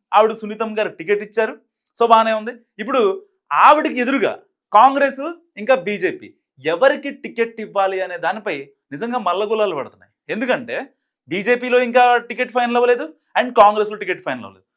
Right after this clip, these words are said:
So, రెండు పార్టీలు, ఈ రెండు జాతీయ పార్టీలు ఎందుకు అంతలాగా ఆలోచిస్తున్నాయి? నిజంగా మరి, ఆ, అందరూ అనుకుంటున్నట్టు ఇటు ఏదైతే బీఆర్ఎస్ని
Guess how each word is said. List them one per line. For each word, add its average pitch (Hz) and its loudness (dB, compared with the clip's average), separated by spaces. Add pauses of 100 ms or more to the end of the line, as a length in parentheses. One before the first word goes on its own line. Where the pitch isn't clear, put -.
(140)
So, 254 2
రెండు 240 0
పార్టీలు, 269 2 (340)
ఈ 254 -6
రెండు 254 0
జాతీయ 247 0
పార్టీలు 220 -2 (220)
ఎందుకు 247 -8 (260)
అంతలాగా 214 4
ఆలోచిస్తున్నాయి? 170 -4 (720)
నిజంగా 240 2
మరి, 247 0 (540)
ఆ, 190 2 (760)
అందరూ 220 0
అనుకుంటున్నట్టు 262 0 (1200)
ఇటు 220 -6 (800)
ఏదైతే 262 2 (360)
బీఆర్ఎస్ని 254 0